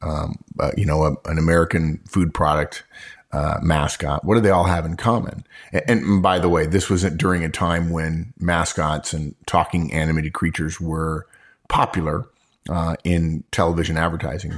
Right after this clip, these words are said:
But the answer is the guy who created them, Leo Burnett, who founded a, a advertising company called Leo Burnett. And, and Leo Burnett's logo is a picture of a hand reaching for stars because one of Leo Burnett's favorite sayings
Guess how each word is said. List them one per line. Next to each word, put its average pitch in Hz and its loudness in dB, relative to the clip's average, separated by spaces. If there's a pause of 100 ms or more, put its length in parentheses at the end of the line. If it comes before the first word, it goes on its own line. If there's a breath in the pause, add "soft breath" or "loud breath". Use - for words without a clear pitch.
But 87 -4
the 98 4
answer 101 2
is 87 -2 (380)
the 82 -8
guy 82 2
who 90 0
created 120 2
them, 80 -4
Leo 82 2
Burnett, 107 2
who 82 -2
founded 85 2
a, 85 4 (580 loud breath)
a 107 -4
advertising 95 0
company 87 0
called 82 0
Leo 85 0
Burnett. 82 2
And, 87 0
and 82 0
Leo 95 4
Burnett's 98 2 (580 loud breath)
logo 101 4
is 92 0
a 90 2
picture 98 2
of 90 4
a 87 4
hand 101 2
reaching 92 2
for 95 2
stars - 2
because 80 0
one 85 2
of 82 4
Leo 82 4
Burnett's 82 0
favorite 82 -2
sayings 82 2